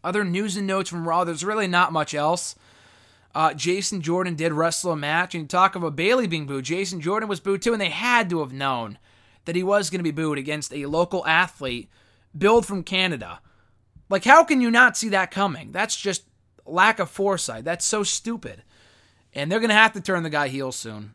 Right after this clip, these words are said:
Uh, maybe not, like, next week, but if they continue along this path, and I realize it's Toronto,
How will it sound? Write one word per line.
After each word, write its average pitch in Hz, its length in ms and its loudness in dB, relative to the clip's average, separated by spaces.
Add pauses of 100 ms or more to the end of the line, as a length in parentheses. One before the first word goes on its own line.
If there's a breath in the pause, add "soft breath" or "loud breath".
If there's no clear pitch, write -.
(120)
Uh, 131 220 -2
maybe 202 300 -2
not, 202 220 2
like, 160 160 -4
next 156 360 -6
week, 147 340 -8
but 113 220 -10 (440 soft breath)
if 165 140 -4
they 214 120 2
continue 208 500 -6
along 196 300 2
this 180 140 -8
path, 196 420 4
and 208 80 -2
I 226 120 2
realize 233 460 4
it's 185 220 -4
Toronto, 165 1000 0